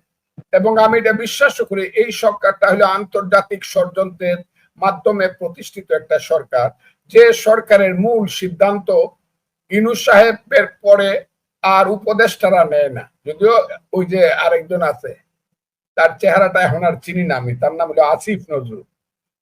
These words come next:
মারে উনি না, আবার দেখতে আসে উনি, আবার উনার নামে ভুয়া স্লোগান হয়, উনি আবার নয় ঘন্টা বন্দি থাকে। লাজ লজ্জা অপমান ভয় কিছুই নাই।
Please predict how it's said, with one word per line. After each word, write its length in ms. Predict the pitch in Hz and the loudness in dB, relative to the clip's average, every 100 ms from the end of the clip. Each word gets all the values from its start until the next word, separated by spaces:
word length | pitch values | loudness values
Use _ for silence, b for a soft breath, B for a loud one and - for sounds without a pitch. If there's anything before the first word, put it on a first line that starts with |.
| _ | _
মারে 320 | 180 208 247 | 2 8 10
উনি 360 | 247 233 220 233 | 8 6 2 2
না, 120 | 220 | 2
আবার 260 | 208 202 - | 4 4 4
দেখতে 360 | 220 - - | -2 0 0
আসে 340 | 233 208 - 190 | 2 2 0 -6
উনি, 360 | 175 165 156 | -6 -8 -2
আবার 260 | 156 170 185 | 0 0 -2
উনার 400 | 180 208 214 196 | -2 -4 -4 -4
নামে 240 | 214 214 | -2 -2
ভুয়া 360 | 185 190 233 254 | -2 0 2 0
স্লোগান 440 | - 202 214 208 | -4 0 2 2
হয়, 200 | 170 185 | 2 2
উনি 260 | 180 190 208 | 0 0 2
আবার 260 | 202 196 | 4 4
নয় 240 | 190 202 208 | 4 4 4
ঘন্টা 400 | 165 165 185 180 | 2 -2 -4 -2
বন্দি 280 | 202 202 185 | -4 -4 -8
থাকে। 480 | - 143 - 135 - _ _ _ - | -6 -6 -4 -8 -8 _ _ _ -2
লাজ 320 | 175 214 226 - | 4 6 4 2
লজ্জা 360 | 214 214 180 202 | 2 2 4 4
অপমান 460 | 190 190 196 196 | 4 0 -4 -2
ভয় 360 | 196 175 180 202 | -4 2 6 6
কিছুই 440 | 190 190 - 190 | 2 -14 -8 -8
নাই। 220 | 180 - | -6 -12